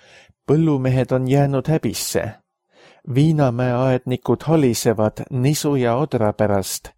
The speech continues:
sest saak on hävinud. Viinapuud on äpardunud ja viigipuud närbunud. Granaatõunapuu, samuti palm ja õunapuu, kõik puud on kuivanud.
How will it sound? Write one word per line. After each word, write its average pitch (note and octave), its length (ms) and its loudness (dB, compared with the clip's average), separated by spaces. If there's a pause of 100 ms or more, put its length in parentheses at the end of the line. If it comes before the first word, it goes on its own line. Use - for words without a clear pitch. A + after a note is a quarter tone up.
(100)
sest - 400 -2
saak D3 360 -2
on C#3 160 -2
hävinud. G2+ 540 -6 (1400)
Viinapuud B2+ 720 0
on G2+ 140 -2
äpardunud A#2+ 840 -2
ja A2+ 340 0
viigipuud C3 640 0
närbunud. - 720 -2 (640)
Granaatõunapuu, A#2 1300 0 (180)
samuti A#2+ 540 0
palm B2 640 0 (180)
ja A#2 360 2
õunapuu, A#2+ 720 0 (500)
kõik D#3 420 2
puud C#3+ 280 0
on B2 160 -2
kuivanud. G2+ 680 0